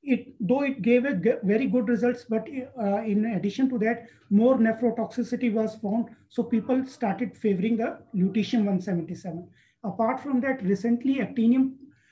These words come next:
uh, two twenty-five has also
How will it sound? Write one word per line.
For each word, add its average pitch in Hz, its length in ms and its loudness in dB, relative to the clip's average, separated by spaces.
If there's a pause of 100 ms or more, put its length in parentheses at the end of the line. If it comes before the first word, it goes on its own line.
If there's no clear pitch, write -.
(160)
uh, 208 200 2
two 240 160 2
twenty-five 247 580 2 (240)
has 208 200 -2
also 247 640 2